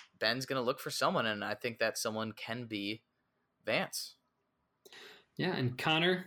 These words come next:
Speaker 2: uh, James Conner, running back for the Steelers, obviously, you're playing him. I don't need to talk you
Speaker 1: Yeah.
Speaker 2: in or out of that.
Speaker 1: Mm-mm.
Speaker 2: S-, uh, Patriots, you know,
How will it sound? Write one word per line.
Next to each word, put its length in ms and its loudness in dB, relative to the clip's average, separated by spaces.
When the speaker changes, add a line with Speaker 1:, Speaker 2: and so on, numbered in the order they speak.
Speaker 2:
uh, 100 2
James 300 4
Conner, 380 4
running 200 6
back 200 2
for 80 -4
the 60 0
Steelers, 680 4
obviously, 480 2
you're 100 -2
playing 420 4
him. 360 4
I 80 -4
don't 140 -2
need 140 -4
to 80 -6
talk 300 -2
you 160 -2
Speaker 1:
Yeah. 140 2
Speaker 2:
in 60 2
or 120 0
out 140 4
of 120 -2
that. 280 2
Speaker 1:
Mm-mm. 300 -6
Speaker 2:
S-, 240 -6
uh, 200 6
Patriots, 760 0
you 80 0
know, 260 2